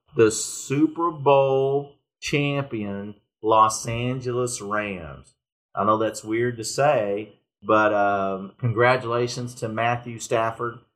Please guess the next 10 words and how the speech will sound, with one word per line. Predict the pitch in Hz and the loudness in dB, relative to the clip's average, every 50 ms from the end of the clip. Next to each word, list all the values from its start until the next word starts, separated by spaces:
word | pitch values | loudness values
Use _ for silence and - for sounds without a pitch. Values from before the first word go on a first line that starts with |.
| _ _ _ _ | _ _ _ _
uh, | - 104 104 104 101 101 101 - - | 4 8 8 8 8 6 4 0 -4
and, | 110 110 107 107 107 107 101 - | -8 -6 -6 -6 -8 -8 -10 -12
and, | 101 104 104 101 101 101 98 101 98 - | -12 -12 -10 -8 -8 -8 -8 -10 -12 -6
uh, | 101 101 98 95 | -4 -2 -2 -4
for | - - 101 | -4 -8 -8
getting | 101 113 113 113 110 107 | -2 -2 -2 -2 -2 -6
that | 107 104 - - | -6 -8 -8 -4
prize | - 107 107 107 107 104 104 101 101 | 0 2 2 2 2 0 -4 -6 -4
that | 107 101 98 | -4 -4 -4
he | 101 98 95 - | -4 -6 -8 -14